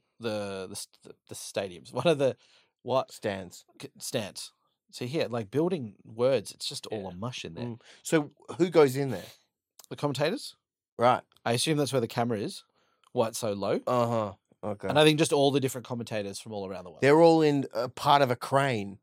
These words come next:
Speaker 1: Part of a crane, which is underneath the, uh, it might resemble part of a crane.
Speaker 2: Yeah.
Speaker 1: Uh,
Speaker 2: Wow.
Speaker 1: yeah.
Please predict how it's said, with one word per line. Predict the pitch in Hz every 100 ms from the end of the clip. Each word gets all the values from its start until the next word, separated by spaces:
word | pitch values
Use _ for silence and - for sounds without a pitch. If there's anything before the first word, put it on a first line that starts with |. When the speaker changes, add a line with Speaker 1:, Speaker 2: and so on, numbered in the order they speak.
| _
Speaker 1:
Part | - 156
of | 151
a |
crane, | - 165 147 127 107 98
which | 107 -
is | 120
underneath | 113 107 107 104 98 - _ _ _ _ _ _ _ _ _ _ _ _ _ -
the, | 101 92 92 92 90 92
uh, |
it | -
might | 185 156
resemble | 135 113 113 95 87 _ _
part | - 90
of | 87
a |
crane. | - 90 98 -
Speaker 2:
Yeah. | 117 110 87 _ _ - - _ -
Speaker 1:
Uh, | 107 101 98 101 98 98 90 _ _ -
Speaker 2:
Wow. | - 123 120 104 - _ _ _ _ _
Speaker 1:
yeah. | 107 98